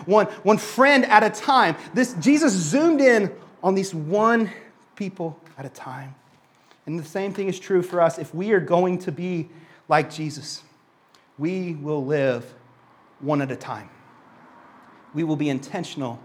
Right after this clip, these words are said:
about one person at a time. We'll be intentional about one coffee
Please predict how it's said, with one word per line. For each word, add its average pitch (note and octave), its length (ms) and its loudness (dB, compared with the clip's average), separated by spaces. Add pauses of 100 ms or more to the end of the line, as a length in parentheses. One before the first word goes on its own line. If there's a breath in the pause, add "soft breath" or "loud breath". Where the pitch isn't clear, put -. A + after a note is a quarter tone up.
(540 loud breath)
about C3 200 0
one D#3+ 200 0
person D#3+ 360 -4
at B2 80 -8
a A#2+ 60 -14
time. A#2 300 -16 (500 soft breath)
We'll E3+ 140 0
be F#3+ 140 -2
intentional F#3 720 -2 (160 loud breath)
about C#3+ 220 2
one E3+ 140 2
coffee F3 540 0